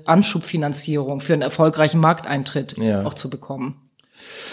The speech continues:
Speaker 2: Hast du den Eindruck, dass, dass diese Form der, der Start-up-Förderung, dass das in den,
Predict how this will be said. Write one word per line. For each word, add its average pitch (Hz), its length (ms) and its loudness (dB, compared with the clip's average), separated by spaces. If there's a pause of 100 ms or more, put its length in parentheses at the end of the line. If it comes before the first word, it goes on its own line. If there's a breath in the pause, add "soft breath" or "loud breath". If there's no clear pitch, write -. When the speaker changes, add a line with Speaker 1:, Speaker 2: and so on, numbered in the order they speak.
(320 loud breath)
Speaker 2:
Hast - 300 0
du 196 460 0
den 123 180 4
Eindruck, 120 640 0
dass, - 300 0
dass - 260 0
diese 190 400 4
Form 127 800 -2
der, 92 220 -2
der 85 160 -4
Start-up-Förderung, 104 1600 2 (240)
dass - 520 -2 (200)
das - 760 -2 (180)
in 135 260 -4
den, 117 920 -2